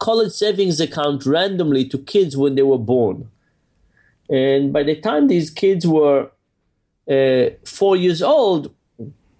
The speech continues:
they had slightly higher social and mental skills.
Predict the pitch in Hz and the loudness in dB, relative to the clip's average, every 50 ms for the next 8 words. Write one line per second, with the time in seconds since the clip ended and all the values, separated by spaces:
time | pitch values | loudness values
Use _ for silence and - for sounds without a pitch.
0 | _ _ _ _ _ _ _ _ _ _ _ _ 117 120 143 165 175 175 - - | _ _ _ _ _ _ _ _ _ _ _ _ -4 -2 -2 -2 -2 -4 -6 -8
1 | - - 208 233 269 269 294 277 202 180 165 170 175 180 175 160 156 - - - | -4 -2 0 0 0 0 0 0 -2 0 0 -2 0 0 0 -2 -4 -6 -4 -2
2 | 190 196 190 180 - 202 185 160 151 147 143 156 165 160 - - 151 127 - - | 0 0 0 0 0 2 2 2 2 0 0 0 -2 -4 -2 -2 -2 -2 -4 -10
3 | - _ - 135 107 - 92 - - - - | -18 _ -2 -2 -2 -2 -6 -14 -18 -20 -20